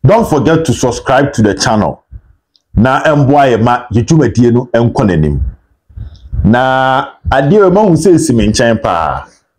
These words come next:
ɛyɛ Asante Kɔrɔkɔ training tour in Europe twenty twenty-four. Ah,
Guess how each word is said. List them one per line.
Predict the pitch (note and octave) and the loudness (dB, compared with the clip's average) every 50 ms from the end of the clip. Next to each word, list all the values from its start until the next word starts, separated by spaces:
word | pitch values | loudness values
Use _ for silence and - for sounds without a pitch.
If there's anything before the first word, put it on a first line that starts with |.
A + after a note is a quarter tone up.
| - - - | -14 -4 -2
ɛyɛ | A2 A#2 C3 D3 D3+ C#3+ | 0 2 2 2 2 2
Asante | D3 - - D3+ B2+ B2 C3+ B2+ - _ - A3+ | 0 0 -2 -2 0 0 -2 -4 -4 _ -4 -2
Kɔrɔkɔ | - E3 C#3+ A#2+ G2+ - - - - - - _ _ _ _ _ _ _ _ _ _ _ _ _ | 0 0 0 0 0 -2 -4 -8 -8 -8 -14 _ _ _ _ _ _ _ _ _ _ _ _ _
training | - - E3+ E3+ E3+ F#3 F#3+ F#3+ F#3 - | -2 0 2 2 2 2 2 2 0 0
tour | F#3 - C3 C#3 C3+ C#3+ C3+ - - A#2 | 0 0 0 2 2 2 0 -2 -2 -4
in | A#2 A2+ - - _ | -4 -4 -6 -4 _
Europe | G3 F#3 F3 D3+ - - - - _ | 0 2 2 2 0 -2 -8 -14 _
twenty | - C3 C#3 C#3+ D3 D3+ - - - F3+ F#3 F#3 - - | -2 0 0 0 0 0 0 0 0 0 0 -4 -6 -4
twenty-four. | - A#2+ A2 G2+ G2+ F#2+ F#2+ F#2+ F#2 - - - - - - - - - A2+ - - - - - - - - - - - - - - - - - - - - - - - _ _ _ _ _ _ - | -2 0 0 0 2 2 2 0 0 -4 -6 -12 -12 -10 -10 -10 -4 0 0 0 0 -2 -4 -8 -10 -12 -10 -8 -8 -6 -6 -6 -6 -4 -6 -6 -8 -10 -14 -20 -20 -20 _ _ _ _ _ _ 0
Ah, | - F2 F2+ F#2 G2 G2+ - - - G#2 - G#2 G#2 G#2 G#2+ G#2+ G#2+ G#2+ G#2+ - - | 2 2 2 2 2 2 2 2 2 4 4 4 4 4 4 4 2 0 -2 -6 -12